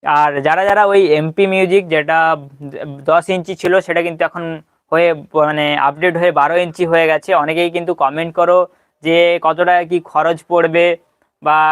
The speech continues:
কোথায় ক্যাবিনেট বানাবো, ঠিক আছে, কত কি টাকা খরচ পড়বে, ঠিক আছে, সেটা নিয়ে একটা ভাবছি ভিডিও বানাবো, তোমাদেরকে দেবো, তোমরা যেহেতু এত কমেন্ট করছো। আর কেউ যদি জান-, তোমরা কমেন্ট করলে অবশ্যই ভিডিও দেবো, ঠিক আছে? তো কেমন কি খরচ, তো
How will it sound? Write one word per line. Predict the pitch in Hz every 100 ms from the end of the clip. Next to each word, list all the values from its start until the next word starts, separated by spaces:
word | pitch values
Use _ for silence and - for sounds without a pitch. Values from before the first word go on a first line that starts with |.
| - - _ _
কোথায় | 175 180 190
ক্যাবিনেট | 185 180 190 180
বানাবো, | 156 160 160 160 165 170 165 _ -
ঠিক | 185
আছে, | 190 170 143 131 -
কত | - 170
কি | 180 170
টাকা | 165 170
খরচ | - 147 156 160
পড়বে, | 156 156 160
ঠিক | 165
আছে, | 151 131 127
সেটা | 151 170
নিয়ে | 180 180
একটা | 175 160
ভাবছি | 156 151 170
ভিডিও | 139 135 156
বানাবো, | 147 147 151 165
তোমাদেরকে | 151 143 139 143
দেবো, | 139 147 160
তোমরা | 143 143
যেহেতু | 143 143
এত | 139 143
কমেন্ট | - 131 151 -
করছো। | 156 - 190 - _ _ -
আর | 139
কেউ | 143 170
যদি | 190 160
জান-, | 147 156 156 _
তোমরা | 160 185 208
কমেন্ট | 180 175 190
করলে | 196 202
অবশ্যই | 175 165 - 190 175 _ _ _
ভিডিও | 147 160 156
দেবো, | 151 131 127
ঠিক | 165 180
আছে? | - 127 _ _ _ _ _ _
তো | 151 151
কেমন | 147 165
কি | 160 175
খরচ, | 151 160 190 - _ _
তো | 143